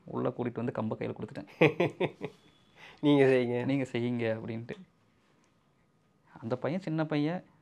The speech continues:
Speaker 1: அவன் ஓரளவுக்கு கத்துக்கிறதுக்கு ஒ-, ஒ-, ஒரு மென்டாலிட்டிக்கு அவனுக்கு ஒரு, ஒரு மாசம் எடுக்குது. "நீங்க பெரிய பசங்க தானே,
Speaker 2: கரெக்ட்.
Speaker 1: அந்த சுத்தை எடுங்க பாப்போம்" அப்படின்னு சொல்லி நிக்க வச்சிட்டேன்.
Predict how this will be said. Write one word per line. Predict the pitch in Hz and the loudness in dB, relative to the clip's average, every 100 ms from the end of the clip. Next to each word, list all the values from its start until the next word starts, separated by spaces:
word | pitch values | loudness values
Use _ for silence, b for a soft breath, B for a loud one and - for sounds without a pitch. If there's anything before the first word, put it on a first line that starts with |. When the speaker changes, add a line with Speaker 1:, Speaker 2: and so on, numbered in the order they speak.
| _ | _
Speaker 1:
அவன் | 143 139 | -2 -2
ஓரளவுக்கு | 135 135 131 139 143 - | 0 0 2 2 0 -4
கத்துக்கிறதுக்கு | 127 127 131 139 | -2 -2 -2 -2
ஒ-, | 143 135 123 | -2 -2 -4
ஒ-, | - 127 127 | -4 -4 -2
ஒரு | 131 | 0
மென்டாலிட்டிக்கு | 131 131 135 131 139 | 0 2 0 0 -2
அவனுக்கு | 147 127 | -2 -2
ஒரு, | 123 | -2
ஒரு | 120 | -2
மாசம் | 120 131 120 | -2 -2 -4
எடுக்குது. | 117 117 120 - | -6 -6 -8 -6
"நீங்க | 135 | -4
பெரிய | 123 135 139 | 0 0 0
பசங்க | 139 127 127 | -2 -6 -6
தானே, | 120 131 | -8 -10
Speaker 2:
கரெக்ட். | 131 _ - - - | -14 _ -20 -20 -12
Speaker 1:
அந்த | - 123 | -6 -4
சுத்தை | 120 127 139 | -4 -2 -2
எடுங்க | 127 127 | 0 0
பாப்போம்" | 123 117 117 | 0 0 -4
அப்படின்னு | 117 131 | -4 -8
சொல்லி | 135 202 160 | -6 -4 -4
நிக்க | - | -2
வச்சிட்டேன். | 214 214 - | -2 -2 -16